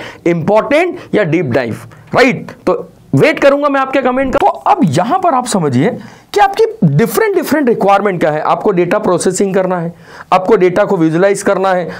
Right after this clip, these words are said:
आपको डेटा को डिफरेंट फॉर्मेट में कलेक्ट करना है, क्योंकि डेटा आपके पास, जैसे मैंने आपको बोला, डिफरेंट, डिफरेंट फॉर्मेट में आएगा। तो अब यहां पर इस पूरे स्टेप्स के लिए, डेटा एनालिसिस के लिए हमें चाहिए कुछ टूल्स।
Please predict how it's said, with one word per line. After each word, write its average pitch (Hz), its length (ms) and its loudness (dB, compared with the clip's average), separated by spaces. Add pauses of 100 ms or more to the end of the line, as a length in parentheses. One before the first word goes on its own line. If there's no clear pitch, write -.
आपको 196 280 2
डेटा 190 260 2
को 214 140 0
डिफरेंट 190 360 0
फॉर्मेट 196 400 0
में 202 100 0
कलेक्ट 196 260 0
करना 196 200 0
है, 202 60 -2
क्योंकि 208 200 2
डेटा 170 320 0
आपके 294 220 0
पास, 208 500 0
जैसे 180 200 0
मैंने 226 160 0
आपको 226 200 -2
बोला, 226 160 0
डिफरेंट, 202 360 0
डिफरेंट 214 300 -2
फॉर्मेट 202 360 0
में 202 100 2
आएगा। 175 320 -2 (580)
तो 415 60 2
अब 359 240 0
यहां 202 460 0
पर 415 180 0
इस 359 160 0
पूरे 320 500 2
स्टेप्स 196 480 -2
के 180 120 0
लिए, 160 280 0
डेटा 180 500 0
एनालिसिस 202 600 0
के 196 160 2
लिए 165 360 0 (320)
हमें 190 220 0
चाहिए 165 360 -2
कुछ 214 300 -4
टूल्स। 113 400 -4